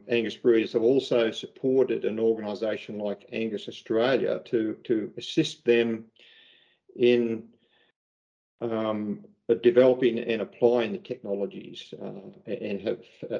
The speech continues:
had a lot of, um, faith that, that our organisation is going to be, um, um, providing them tools to, for their benefit and embracing those tools. And I think that's also been something that, um, Angus breeders have done very well in this country.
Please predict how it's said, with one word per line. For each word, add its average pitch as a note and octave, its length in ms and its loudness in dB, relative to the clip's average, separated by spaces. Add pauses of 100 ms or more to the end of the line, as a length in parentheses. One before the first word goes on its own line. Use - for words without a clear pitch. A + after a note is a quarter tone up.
(140)
had G#2 160 -2
a G2+ 40 0
lot G#2 280 4
of, F#2+ 220 0 (260)
um, F#2+ 400 -8 (180)
faith - 440 0
that, - 120 -12 (240)
that G#2 200 0
our G2+ 120 2
organisation G2 720 -2
is - 80 -12
going G2+ 180 -4
to F#2+ 60 -2
be, F#2+ 340 -8
um, G2 180 -6 (540)
um, G#2 120 -10
providing G2+ 480 2
them G2 180 0
tools G#2 400 0
to, - 80 -18 (100)
for - 100 -2
their G2+ 160 4
benefit G#2 460 0
and G2+ 140 -2
embracing G#2+ 480 2
those F#2+ 240 -2
tools. G#2 400 -2 (100)
And - 280 -8 (520)
I G#2 60 0
think G2+ 200 -4
that's - 200 0
also G2 320 0
been G2 220 0
something - 420 -6
that, - 320 -4
um, G2 160 -2
Angus G2 240 0
breeders G2+ 280 0
have F#2+ 80 -12
done G2+ 200 -2
very G2 200 0
well G#2 240 0
in G2+ 100 -6
this - 140 -12
country. G#2 400 -14